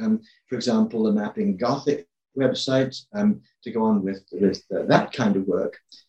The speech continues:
But in the meantime, I, I, I got appointed onto the board of, um, uh, the Friends of Notre Dame of Paris. That's a fundraising organization. It was set up partly by my former student, um, um,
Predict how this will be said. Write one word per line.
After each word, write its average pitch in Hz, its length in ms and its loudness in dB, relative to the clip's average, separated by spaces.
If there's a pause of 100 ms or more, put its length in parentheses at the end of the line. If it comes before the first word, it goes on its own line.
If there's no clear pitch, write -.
(200)
But 143 240 0
in 165 120 -2
the 180 60 -2
meantime, 135 560 2 (260)
I, - 40 -4
I, 131 480 0
I - 80 4
got - 340 -2
appointed 131 400 -2
onto 117 280 2
the 95 120 -4
board 117 360 0
of, 98 340 0 (100)
um, 92 480 0 (120)
uh, 82 520 0 (320)
the - 80 -20
Friends 139 240 2
of 208 80 -2
Notre 214 220 -2
Dame 196 340 0 (340)
of 98 180 -8
Paris. - 560 0 (180)
That's - 420 -2
a - 60 0
fundraising 110 840 0
organization. 104 840 0 (240)
It 113 120 -2
was - 140 0
set 156 220 0
up - 240 -2 (200)
partly 104 420 0
by 92 220 -2
my 92 140 2
former 98 300 0
student, - 560 -2
um, 98 280 0 (180)
um, 85 240 -6